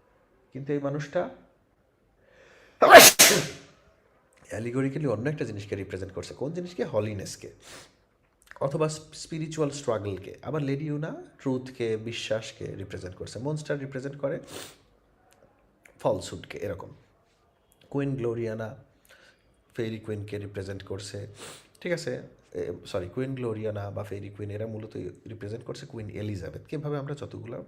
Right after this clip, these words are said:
পারি ততগুলা লিখব এবং আমরা গল্পের আগে পরের কিছুটা তথ্য এখানে লিখে দিব, ঠিক আছে? এবার আমাদের টপিক হচ্ছে এপিক। এপিক আমাদের দুই অংশ নিয়েই আসতে পারে, এখান থেকেও আসতে পারে, আবার প্যারাডাইস লস্ট থেকেও আসতে পারে। আসুক,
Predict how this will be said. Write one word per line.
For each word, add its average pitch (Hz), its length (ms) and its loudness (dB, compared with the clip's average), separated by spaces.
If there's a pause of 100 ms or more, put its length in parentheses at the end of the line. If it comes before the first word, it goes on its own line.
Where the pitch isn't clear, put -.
পারি - 260 -8
ততগুলা 104 360 -8
লিখব 104 340 -6 (1500)
এবং 120 240 0
আমরা 98 220 -6
গল্পের 110 400 -4 (400)
আগে 160 280 0
পরের 147 300 2
কিছুটা 139 400 -8
তথ্য - 260 -10
এখানে 120 300 -8
লিখে - 300 -8
দিব, - 220 -12 (320)
ঠিক 208 100 0
আছে? 196 220 -4 (380)
এবার 185 200 4
আমাদের 170 220 4
টপিক 151 240 0
হচ্ছে 151 220 -4
এপিক। - 640 -6
এপিক 175 240 -4
আমাদের 156 360 -2
দুই 117 260 -2
অংশ 107 340 -4
নিয়েই 127 380 -4
আসতে 110 260 -6
পারে, 127 220 -4
এখান 120 220 -8
থেকেও 139 220 -4
আসতে 165 220 -4
পারে, 190 300 4 (1200)
আবার 104 240 0
প্যারাডাইস 92 460 -4
লস্ট 98 180 -12
থেকেও - 200 -12
আসতে - 220 -16
পারে। - 140 -14
আসুক, - 300 -10